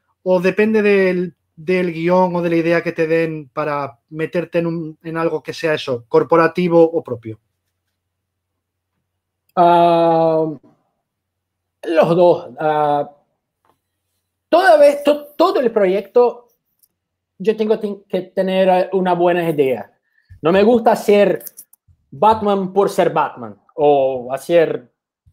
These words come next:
Speaker 2: no sé, lo que sea.
Speaker 1: Sí, sí.
Speaker 2: Ah, me gusta saber sobre qué es la historia, sobre qué es la,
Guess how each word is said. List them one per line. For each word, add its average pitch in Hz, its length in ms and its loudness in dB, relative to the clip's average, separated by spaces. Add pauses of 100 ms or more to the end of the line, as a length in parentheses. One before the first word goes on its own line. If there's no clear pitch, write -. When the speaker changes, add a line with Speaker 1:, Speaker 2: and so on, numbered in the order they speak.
(260)
Speaker 2:
no 175 120 -14
sé, - 260 -20
lo 143 160 -4
que 143 100 -8
sea. - 360 -20 (500)
Speaker 1:
Sí, - 80 -10
sí. 156 120 -8
Speaker 2:
Ah, 123 720 2 (140)
me 175 240 -2
gusta 269 300 0
saber 226 580 2
sobre 208 380 2
qué 233 280 6
es 226 140 0
la 185 160 0
historia, 240 680 -2
sobre 185 340 -6
qué 208 280 -4
es 196 120 -12
la, 160 720 2